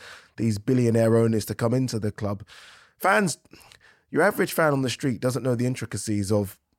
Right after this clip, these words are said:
club's finances. All they hear and all they see is, "This person is worth one point six billion, and that's it. My club's now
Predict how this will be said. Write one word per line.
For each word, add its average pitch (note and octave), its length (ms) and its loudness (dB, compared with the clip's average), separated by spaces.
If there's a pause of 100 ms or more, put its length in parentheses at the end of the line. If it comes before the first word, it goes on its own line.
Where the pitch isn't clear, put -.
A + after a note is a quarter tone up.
(160)
club's A#2+ 260 -2
finances. F#2+ 720 -4
All A#2 280 -4
they C3+ 160 2
hear B2 400 2
and A2 100 0
all B2+ 140 0
they A#2 200 2
see B2+ 280 -2
is, A2 220 0 (520)
"This C3+ 240 -2
person B2 460 -2
is G2+ 120 -2
worth A#2 320 2
one A#2 180 0
point A#2 240 -2
six - 220 -8
billion, B2 340 0
and A2 220 0
that's - 280 -2
it. G2 100 -2
My A2 120 0
club's A2 320 -2
now A2 300 2